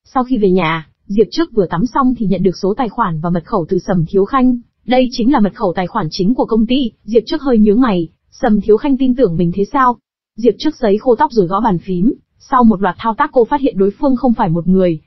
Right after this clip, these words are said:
mà là một đội năm người ăn ý, có thể chống đến bây giờ thì trình độ phòng vệ của công ty Sầm Thiếu Khanh quá cứng. Mười phút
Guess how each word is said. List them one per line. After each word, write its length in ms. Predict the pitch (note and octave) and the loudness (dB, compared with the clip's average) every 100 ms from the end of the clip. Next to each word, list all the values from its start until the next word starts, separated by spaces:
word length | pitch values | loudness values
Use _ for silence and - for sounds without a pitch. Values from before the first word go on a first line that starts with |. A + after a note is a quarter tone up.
| _ - | _ -2
mà 200 | G#3+ G#3 | 0 2
là 120 | G3 | 2
một 120 | G3+ | 2
đội 180 | G3+ G3 | 2 0
năm 220 | A3+ A3+ | 2 2
người 120 | G3+ | 2
ăn 160 | F#3+ G#3+ | 0 -2
ý, 280 | G#3+ C4+ - _ | -4 -6 -10 _
có 140 | - C4+ | -6 0
thể 120 | D4 F#3 | 0 0
chống 200 | F#3+ A3 | 0 2
đến 180 | G#3 A#3+ | 2 2
bây 140 | A#3 | 2
giờ 200 | A3 F#3 | 2 0
thì 100 | G3 F3 | -2 -4
trình 180 | G3 | -2
độ 140 | F#3 F3+ | -2 -2
phòng 240 | A3+ F3+ | -2 -2
vệ 160 | G3+ - | 0 -2
của 140 | F3 | -4
công 220 | F#3 A#3+ | -2 0
ty 140 | B3 A#3 | 0 -2
Sầm 260 | B3 F3 | 0 -2
Thiếu 180 | D#3+ F#3 | 0 -2
Khanh 220 | A#3 A#3 | -2 -2
quá 140 | G#3 F#3+ | -2 -2
cứng. 340 | A3+ G3+ C#4+ - _ _ _ _ G#3 | 2 2 2 -2 _ _ _ _ 2
Mười 200 | G#3 F3+ | 2 2
phút 180 | D4+ | -2